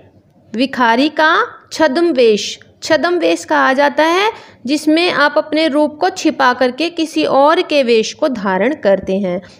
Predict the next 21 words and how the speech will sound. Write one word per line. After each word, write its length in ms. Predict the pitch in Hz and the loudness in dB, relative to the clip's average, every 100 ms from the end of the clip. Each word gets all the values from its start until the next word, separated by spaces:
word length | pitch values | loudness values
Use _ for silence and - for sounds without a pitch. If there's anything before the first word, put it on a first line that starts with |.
| - | 0
तो 100 | 330 | 0
छद्म 520 | 330 - 330 330 381 | 0 -2 0 2 2
वेश 340 | 302 277 269 277 | 4 2 2 -2
में 200 | 320 - | -2 -2
अपनी 400 | 262 262 285 269 | -4 -2 0 2
यात्रा 540 | 220 208 226 302 427 - - _ - | 0 0 0 0 0 -4 -20 _ -2
की 180 | 247 | -2
थी। 440 | 247 240 208 190 190 - _ _ - 214 | 0 -4 -4 -6 -12 -20 _ _ -14 -2
जब 180 | 311 | 0
भी 220 | 294 339 403 | 2 2 2
लेखक 420 | 339 294 - 359 | 2 0 -2 -4
के 260 | - 370 | -2 -4
सामने 560 | 381 - 277 277 285 339 | -2 0 0 2 2 0
कोई 280 | 349 320 320 | 0 0 0
भयानक 580 | 277 277 226 226 320 294 | 2 2 2 2 0 -2
दिखने 420 | 294 302 294 320 | -4 0 2 2
वाला 420 | 320 294 277 302 427 - - - | 2 4 4 2 -2 -10 -20 -2
व्यक्ति 360 | 254 285 - 330 | 0 2 0 0
आता 680 | - 294 294 294 269 320 440 - _ | 0 0 2 2 2 0 -2 -10 _
तो 140 | 302 302 | 0 2
वह 420 | 277 277 277 | 2 2 0